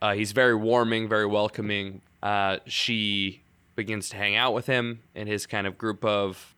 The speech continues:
kind of misfit, also addict friends, um, in,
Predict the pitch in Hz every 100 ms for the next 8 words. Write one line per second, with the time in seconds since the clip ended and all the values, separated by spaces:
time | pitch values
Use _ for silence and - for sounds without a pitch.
0 | - - 110 98 107 117 - - 113 -
1 | _ 107 110 117 117 107 101 - _ _
2 | _ 101 107 107 - - 110 117 113 110
3 | - - _ _ - 101 101 101 98 95
4 | - - _ _ - 110 107